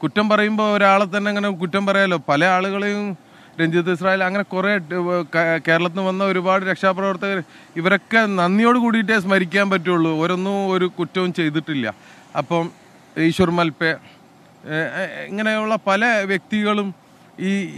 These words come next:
ഇതിൻ്റെ ഭാഗമായി നിന്ന ആളുകളൊക്കെ നമ്മൾ ഒരിക്കലും മറക്കാൻ പാടില്ല. പിന്നെ എനിക്ക്, ഏഹ്, നന്ദി പറയാൻ കുറേ ആളുകളോടുണ്ട്. ഈ ഒരു സന്ദർഭം ഞാൻ ഉപയോഗിക്കുകയാണ്. കെ-, ഫസ്റ്റ് നമ്മളെ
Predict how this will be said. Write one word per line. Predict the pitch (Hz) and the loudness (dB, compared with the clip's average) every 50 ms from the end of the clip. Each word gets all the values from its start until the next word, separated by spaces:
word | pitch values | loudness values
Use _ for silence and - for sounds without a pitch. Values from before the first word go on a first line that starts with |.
| - 175 | -4 -4
ഇതിൻ്റെ | 180 160 196 196 190 | -2 -2 -2 0 0
ഭാഗമായി | 190 170 175 170 175 180 175 190 185 185 180 | 0 2 2 2 4 4 2 2 2 2 2
നിന്ന | 175 175 170 170 175 180 | 0 -2 -4 -4 -4 -2
ആളുകളൊക്കെ | 175 160 160 165 170 170 170 170 160 156 - - 180 165 156 - - - - - - - - - - - - | -2 -2 -2 -2 -2 -2 -2 -4 -4 -6 -6 -6 -4 -4 -6 -6 -10 -16 -20 -20 -20 -20 -20 -20 -20 -14 -10
നമ്മൾ | 160 160 165 160 160 160 160 | -6 -2 -2 0 2 2 2
ഒരിക്കലും | 165 165 160 147 139 - 165 160 160 | 2 0 0 -2 -2 -2 -2 -2 -2
മറക്കാൻ | 156 147 143 - - 175 170 165 | -2 -4 -4 -2 -2 -2 0 0
പാടില്ല. | 151 147 147 147 143 139 139 131 - - - - - - - - - - - - - - - | 0 0 0 0 -2 -4 -4 -6 -10 -14 -20 -20 -20 -20 -20 -20 -20 -20 -20 -20 -20 -14 -6
പിന്നെ | - 147 147 143 143 143 143 139 135 135 143 127 131 123 - - - - - - - - - - | -2 -2 -2 0 0 0 0 0 0 0 -2 -4 -8 -12 -16 -20 -20 -20 -20 -20 -20 -20 -18 -8
എനിക്ക്, | - 147 151 160 156 - 175 185 | -4 -2 -2 -2 -2 -2 0 0
ഏഹ്, | 180 175 175 143 139 170 180 175 175 175 175 170 170 | 0 0 0 -2 -4 -6 -4 -4 -4 -4 -4 -4 -2
നന്ദി | 156 156 170 185 185 | -2 0 0 0 0
പറയാൻ | 175 180 175 180 175 170 175 | 0 2 2 2 0 0 -2
കുറേ | 143 160 165 165 170 | -4 -2 0 2 2
ആളുകളോടുണ്ട്. | 170 160 160 165 160 160 160 165 160 151 156 151 147 151 | 2 2 2 0 0 0 0 0 0 0 -2 -2 -2 -2
ഈ | 151 151 151 160 | -2 0 0 0
ഒരു | 165 156 | 0 -2
സന്ദർഭം | 143 143 147 143 139 156 160 165 170 | -2 -4 -4 -4 -2 -4 -2 -2 -2
ഞാൻ | 160 156 151 | -2 -2 -2
ഉപയോഗിക്കുകയാണ്. | 156 151 139 151 151 151 156 147 131 156 147 139 135 147 151 147 - - - - - - - - - | -2 -2 -2 -2 -2 -2 -4 -4 -4 -4 -4 -4 -4 -6 -10 -14 -18 -20 -20 -20 -20 -20 -20 -20 -18
കെ-, | - - - - - - - | -18 -18 -20 -20 -20 -8 -2
ഫസ്റ്റ് | 143 147 143 - - - - 196 180 - - - - - - | -2 -2 -2 -2 -6 -4 -2 -2 -2 -2 -6 -16 -20 -14 -8
നമ്മളെ | 147 151 151 156 156 | -6 -4 -2 -2 -2